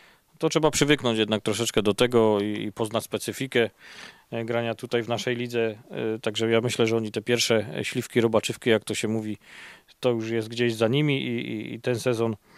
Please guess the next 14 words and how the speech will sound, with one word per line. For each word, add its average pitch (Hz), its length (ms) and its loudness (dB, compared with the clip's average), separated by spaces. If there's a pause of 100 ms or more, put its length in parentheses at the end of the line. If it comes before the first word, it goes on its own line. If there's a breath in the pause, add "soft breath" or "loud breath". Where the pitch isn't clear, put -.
(680 soft breath)
właśnie, 120 520 2
e, 120 120 -2
przeznaczą 120 460 0
na 113 120 0
takie 110 360 4
nabieranie 117 420 4
doświadczenia, 120 580 2
a - 40 2
w - 40 -2
przyszłym 120 360 -2
to 110 100 2
będzie 110 280 0
taki 107 500 -4
konkretny, 107 560 -2